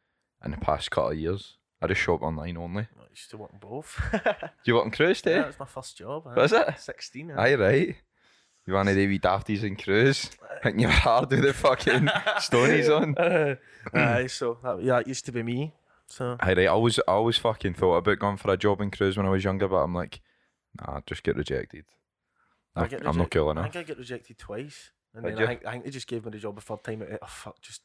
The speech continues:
Speaker 2: get this
Speaker 1: <sighs>
Speaker 2: cunt
Speaker 1: Ah, this
Speaker 2: to stop
Speaker 1: cunt's not got to
Speaker 2: being pissed.
Speaker 1: stop coming.
Speaker 2: Aye, so, uh, I think that's the reason why.
Speaker 1: What's the discount like if you work in Crews?
Speaker 2: Well, at first I would done my work experience through school,
Speaker 1: Right.
Speaker 2: so I get no discount there. But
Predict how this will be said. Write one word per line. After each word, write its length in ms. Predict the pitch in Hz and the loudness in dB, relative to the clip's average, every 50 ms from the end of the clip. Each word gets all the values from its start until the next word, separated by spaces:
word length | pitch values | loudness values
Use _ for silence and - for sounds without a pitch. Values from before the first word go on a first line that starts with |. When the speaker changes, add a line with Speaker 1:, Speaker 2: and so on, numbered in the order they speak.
| _ _ _ | _ _ _
Speaker 2:
get 120 | - - | -10 -8
this 80 | 104 - | -6 -6
Speaker 1:
<sighs> 100 | - - | -6 -6
Speaker 2:
cunt 100 | - 107 - | -8 -6 -2
Speaker 1:
Ah, 40 | 87 | -2
this 80 | 85 | -2
Speaker 2:
to 60 | 80 - | -2 -2
stop 80 | - | -2
Speaker 1:
cunt's 180 | - 101 92 87 - | -2 -2 0 0 -2
not 60 | 90 | 0
got 0 | |
to 40 | 85 | 0
Speaker 2:
being 100 | 85 80 | 2 0
pissed. 100 | 69 85 - | 0 0 0
Speaker 1:
stop 200 | - 95 - - | 0 0 0 0
coming. 320 | - 95 87 90 101 127 | 0 0 2 2 0 -2
Speaker 2:
Aye, 280 | 113 113 117 123 127 127 | -2 -4 -6 -6 -8 -10
so, 420 | - - - 120 117 113 110 110 _ _ _ - | -12 -10 -6 -6 -6 -6 -8 -10 _ _ _ -12
uh, 380 | 110 107 104 104 101 101 98 - - _ _ | -8 -8 -6 -6 -6 -8 -8 -10 -14 _ _
I 80 | - 104 | -14 -12
think 180 | 107 107 113 | -12 -10 -8
that's 200 | 110 104 - - - | -8 -8 -8 -8 -12
the 60 | 110 | -12
reason 280 | 101 101 101 101 107 101 | -12 -14 -16 -16 -16 -16
why. 260 | 98 95 95 95 92 _ _ _ _ _ _ _ _ _ _ _ | -16 -14 -16 -16 -18 _ _ _ _ _ _ _ _ _ _ _
Speaker 1:
What's 180 | - 104 - - | 0 2 2 2
the 60 | 147 | 2
discount 440 | 110 98 - - - 131 123 104 110 | 2 2 0 0 -2 -2 -2 0 -2
like 180 | 120 120 - 131 | -4 -4 -4 -6
if 140 | 123 - | -10 -8
you 60 | - 85 | -6 -4
work 120 | 85 - | -4 -4
in 40 | 101 | -4
Crews? 440 | 104 - 120 120 123 123 - - _ - | -8 -8 -8 -8 -8 -10 -14 -20 _ -12
Speaker 2:
Well, 360 | 117 113 110 110 104 87 - _ _ _ _ _ _ _ _ _ - | -10 -8 -6 -6 -8 -10 -12 _ _ _ _ _ _ _ _ _ -12
at 180 | - 95 - _ | -12 -12 -12 _
first 340 | - - 123 113 - - - | -10 -8 -8 -8 -8 -8 -8
I 40 | 117 | -8
would 120 | 110 110 | -8 -8
done 100 | - 110 113 | -10 -10 -10
my 60 | 107 | -8
work 240 | 104 104 104 - - | -10 -10 -12 -12 -16
experience 640 | - - - - 135 127 139 143 135 - - - - _ | -18 -18 -14 -14 -12 -10 -10 -12 -12 -14 -16 -16 -20 _
through 140 | - 117 107 | -12 -12 -12
school, 400 | 104 - - 110 113 127 131 _ _ - | -12 -10 -10 -10 -8 -8 -10 _ _ -8
Speaker 1:
Right. 240 | - 76 73 71 - _ _ _ _ _ | -4 -2 -2 -2 -4 _ _ _ _ _
Speaker 2:
so 460 | - - 117 110 107 104 104 98 - | -10 -6 -4 -4 -4 -6 -8 -10 -12
I 80 | - 104 | -14 -12
get 160 | 104 113 104 | -14 -12 -10
no 100 | 113 113 | -10 -10
discount 400 | 107 - 101 - - - 104 69 | -8 -10 -10 -12 -10 -12 -12 -12
there. 140 | 92 104 110 | -10 -12 -12
But 240 | 113 - 113 - _ | -6 -6 -6 -8 _